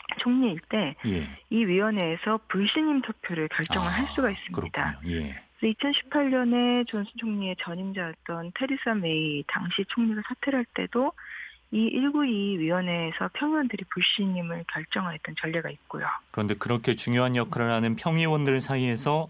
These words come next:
Speaker 2: 지금 총리 사임 얘기가 나오고 있습니까?
Speaker 1: 그 존슨 총리 쪽에서는 당에서 지금 파티 문제를 조사를 하고 있으니까 조사 결과가 나올 때까지 기다려보자 하면서 시간을 벌려고 하고 있는데,
Speaker 2: 네.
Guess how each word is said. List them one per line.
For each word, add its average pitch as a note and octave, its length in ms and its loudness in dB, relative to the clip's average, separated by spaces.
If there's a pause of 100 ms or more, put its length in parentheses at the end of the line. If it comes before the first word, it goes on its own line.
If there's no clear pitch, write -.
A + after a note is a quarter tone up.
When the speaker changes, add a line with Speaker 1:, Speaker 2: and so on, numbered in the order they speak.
Speaker 2:
지금 B2+ 300 -2
총리 F#3 320 4
사임 E3+ 280 4
얘기가 C#3 300 0
나오고 F#2+ 300 4
있습니까? F2+ 420 -4 (1120)
Speaker 1:
그 A3 100 -6
존슨 D#4 460 2
총리 D4 640 2
쪽에서는 A#3 840 2 (560)
당에서 A3 460 4
지금 G3+ 280 -4
파티 B3+ 280 -2
문제를 G3 340 2
조사를 F3+ 340 0
하고 B3 240 2
있으니까 F#2 520 -2
조사 G2 440 0 (120)
결과가 F3 400 0
나올 D#3 240 -2
때까지 - 300 -4 (120)
기다려보자 D#3+ 720 0
하면서 D3 600 0 (600)
시간을 C#4+ 400 2
벌려고 F3 420 -2
하고 B3+ 240 2
있는데, F3 520 0
Speaker 2:
네. E2 200 0